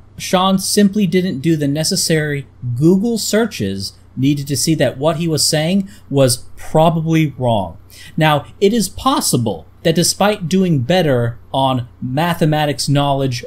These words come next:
overall relative to how they do on other tests, that the black test takers were particularly bad at trigonometry,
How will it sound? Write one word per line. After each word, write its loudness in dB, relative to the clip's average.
overall 2
relative 0
to -2
how -4
they -2
do -2
on -4
other -4
tests, -6
that -2
the 2
black -2
test -4
takers -6
were 0
particularly 2
bad 2
at -2
trigonometry, 0